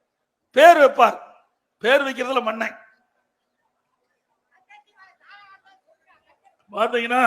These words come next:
அவர் உங்கள் தொகுதியில் ஸ்டாலின், முதல்வரின், முதல்வரின் முகவரி திட்டம், இப்ப உங்களுடைய ஸ்டாலின், எல்லாம் ஒன்னே தான்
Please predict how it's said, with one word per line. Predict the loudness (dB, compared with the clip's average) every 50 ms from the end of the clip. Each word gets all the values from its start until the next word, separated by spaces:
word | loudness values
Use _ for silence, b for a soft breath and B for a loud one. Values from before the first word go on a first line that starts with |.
| -2 -4 -10 -18 -20 _ _ _ _ _ _ _ _ _ _ _ _ _ _ _ _ _ _ _ _ _ _ _ _ _ -10
அவர் | -6 0 4 6 6 6 4 0 -6 -18 -20 -20 -20 -20 _ _ _ _ _
உங்கள் | -8 -6 -6 0 2 2 2 2
தொகுதியில் | 0 -6 -6 -4 -6 -6 -8 -10 -10
ஸ்டாலின், | -6 -6 -4 -4 -4 -8 -10 -14 -20 -20 -20 -20 _ _ _ _ _ _ _ _ _ _ _ _ _ _ _ _ _ _ _ _ _ -12
முதல்வரின், | -8 2 4 4 6 6 6 6 6 4 2 0 -16 -20 -20 -20 _ _ _ _ _ _ _ _ _ _ -10
முதல்வரின் | -6 2 2 4 4 6 4 4 0 -4
முகவரி | -10 -6 -2 2 2 2 0 -2
திட்டம், | -8 -10 -12 -12 -16 -20 -20 _ _ _ _ _ _ _ _ _ _ _ _ _ _ _ _ _
இப்ப | _ 0 0 0
உங்களுடைய | 0 0 -6 -6 -4 -4 -2 -4 -4 -8
ஸ்டாலின், | -10 -12 -8 -8 -8 -8 -8 -12 -18 -18 -6
எல்லாம் | -2 -2 -2 2 4 4 4 4
ஒன்னே | 2 -2 0 2 2 2
தான் | 0 -4 -10